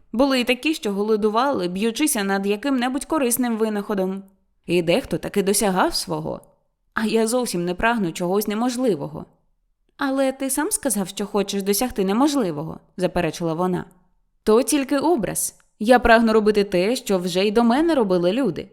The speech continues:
Писати і жити літературною працею". Мовчанка Рут роздратувала Мартіна. "Невже для тебе моя мета така ж химерна, як і шукання вічного двигуна?" Він почув відповідь Рут у потиску її руки,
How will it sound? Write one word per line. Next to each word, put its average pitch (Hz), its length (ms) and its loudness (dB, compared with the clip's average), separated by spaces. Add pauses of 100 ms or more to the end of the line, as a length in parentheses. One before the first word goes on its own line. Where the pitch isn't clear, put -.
(120)
Писати 185 720 2
і 170 80 -2
жити 220 260 -2
літературною 185 680 0
працею". 175 560 0 (600)
Мовчанка 170 540 -2
Рут 220 240 -6
роздратувала 190 680 -2
Мартіна. 147 580 -6 (480)
"Невже 214 340 6
для 220 180 4
тебе 254 260 4
моя 185 280 2
мета 202 280 0
така 277 300 -4
ж - 120 -6
химерна, 214 400 -2
як 190 220 -2
і 208 40 -2
шукання 226 420 0
вічного 233 380 -2
двигуна?" 247 560 0 (600)
Він 226 220 2
почув 220 380 2
відповідь 190 540 -2
Рут 180 260 -2
у 160 80 -2
потиску 208 440 -2
її 196 280 -2
руки, 175 400 -6